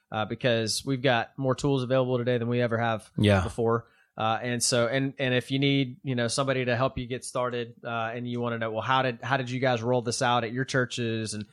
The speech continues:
Speaker 1: what that looks like?" You know, like I said, reach out to us and we can definitely tell you how we did that. And, uh, we'd love to help you out. So, um, man, we're, we're running along today, but I,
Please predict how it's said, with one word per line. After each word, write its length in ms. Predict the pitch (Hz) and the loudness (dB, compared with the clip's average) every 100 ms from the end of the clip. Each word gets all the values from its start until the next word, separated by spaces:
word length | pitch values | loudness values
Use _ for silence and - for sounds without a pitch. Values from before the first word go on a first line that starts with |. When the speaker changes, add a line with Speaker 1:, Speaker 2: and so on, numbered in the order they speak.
| _ | _
Speaker 1:
what 140 | - 131 | -2 0
that 100 | 123 | 0
looks 180 | 127 - | 0 2
like?" 280 | 120 113 - 135 | 0 0 -6 -10
You 120 | 120 | -4
know, 200 | 113 107 | -2 0
like 180 | 117 117 | 0 0
I 80 | |
said, 280 | 113 110 104 | -2 -2 -2
reach 220 | 113 131 | -2 0
out 160 | 135 120 | 2 2
to 100 | 113 | 0
us 240 | 117 113 | 0 0
and 100 | 117 | 0
we 80 | 117 | -2
can 140 | 117 101 | -4 -2
definitely 400 | 110 - 117 107 | -2 -2 -4 -6
tell 200 | - 117 | -4 -4
you 160 | 110 | -2
how 180 | 107 113 | -2 -2
we 100 | 110 | -2
did 240 | 107 107 | -4 -6
that. 320 | 107 104 104 101 | -4 -4 -4 -6
And, 180 | 98 95 _ _ _ | -8 -10 _ _ _
uh, 160 | 98 95 | -4 -2
we'd 140 | 101 | -2
love 200 | 107 110 | 0 0
to 60 | 101 | 0
help 200 | 107 - | -4 -4
you 120 | 107 | -2
out. 220 | 101 95 | -2 -2
So, 280 | - 117 104 - _ - - _ - | 0 0 0 -4 _ -20 -20 _ -2
um, 340 | 113 110 107 - | 2 2 0 0
man, 220 | 139 143 | 4 6
we're, 220 | 147 143 | 4 4
we're 320 | 151 147 131 - - 208 185 185 196 | 4 4 2 -2 -16 -18 -18 -16 0
running 240 | 160 160 | 4 6
along 320 | 147 156 156 | 6 6 6
today, 420 | 151 143 139 135 135 | 4 6 6 6 4
but 340 | 127 127 127 | 2 0 0
I, 180 | 135 | 0